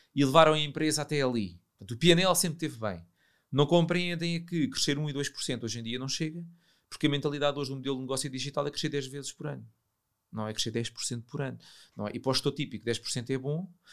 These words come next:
e é, e é ótimo, mas para a mentalidade do empreendedor, do empreendedor novo, os Musks, os Zuckerbergs, não é? Antigamente estávamos o Welsh, Henry Ford, não é?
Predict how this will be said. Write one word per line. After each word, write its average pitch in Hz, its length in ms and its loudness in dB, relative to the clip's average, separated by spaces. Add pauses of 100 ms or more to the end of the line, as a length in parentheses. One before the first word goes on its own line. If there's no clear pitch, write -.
(160)
e 139 100 8
é, 208 400 6
e 117 200 -4
é 131 40 4
ótimo, 139 360 2
mas 120 180 -6
para 139 120 2
a - 20 -4
mentalidade 147 580 4
do 123 140 -4
empreendedor, 127 420 -4
do 117 300 -2
empreendedor 131 420 -2
novo, 117 500 -6
os 104 140 -10
Musks, 107 560 -2
os 98 120 -16
Zuckerbergs, 104 580 -8
não 95 100 -16
é? 104 80 -20 (260)
Antigamente 117 300 -2
estávamos 123 320 -2
o 117 60 -8
Welsh, 107 420 -4 (1120)
Henry 101 220 -4
Ford, 117 480 2
não 101 120 -8
é? 113 160 -10